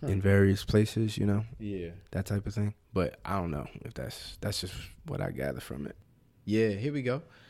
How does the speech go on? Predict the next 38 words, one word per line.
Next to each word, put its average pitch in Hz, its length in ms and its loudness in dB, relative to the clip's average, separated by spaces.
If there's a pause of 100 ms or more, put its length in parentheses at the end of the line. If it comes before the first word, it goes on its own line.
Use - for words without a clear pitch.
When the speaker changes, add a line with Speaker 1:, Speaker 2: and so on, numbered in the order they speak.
(120)
Speaker 1:
So 131 120 -4
here's 143 200 4
that 135 140 4
statement 127 280 -2
right 120 160 0
here, 110 180 -2
man. 95 300 -8 (240)
It 117 80 -10
says, 110 500 -2 (1200)
"Dear 131 200 4
children," 135 420 2
this 127 100 -4
is 117 120 -2
First 123 300 2
John 110 260 2
chapter 113 260 -2
three, 113 240 -2
verse 98 260 -2
seven. 98 480 -4 (140)
"Dear 131 220 4
children, 127 460 0
do 107 120 2
not 120 320 0
let 127 320 -2 (180)
anyone 135 540 0
lead 123 260 -2
you 113 140 -2
astray. 104 480 -4 (520)
The 95 100 -10
one 123 200 -2
who 117 160 -2
does 107 500 -2
what 104 140 -8
is 92 180 -8
right 104 600 -8 (240)
is 90 240 -8
righteous, - 800 -8 (640)
Speaker 2:
Mm. 107 180 -6